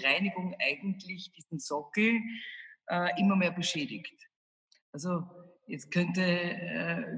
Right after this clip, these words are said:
könnte man gewitzt sagen, „Okay, dann machen wir das immer wieder so lange, bis das Ding in sich zusammenfällt.“ <laughs> Das wäre, das wäre eine extrem interessante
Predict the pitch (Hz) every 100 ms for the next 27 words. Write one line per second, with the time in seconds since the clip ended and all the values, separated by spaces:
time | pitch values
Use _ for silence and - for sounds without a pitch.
0 | - 185 180 175 175 170 170 170 170 175
1 | 175 - - 160 160 175 - 196 165 143
2 | 151 170 170 156 - 202 220 165 180 143
3 | 156 208 170 156 185 180 - 165 - 185
4 | 170 160 165 - 165 190 151 170 - -
5 | 165 233 - - 285 - - 262 - -
6 | 220 - 214 233 247 262 269 - 262 -
7 | 262 - - - 220 170 208 220 - 202
8 | 175 - 180 - - 190 202 196 196 190
9 | 185 220 180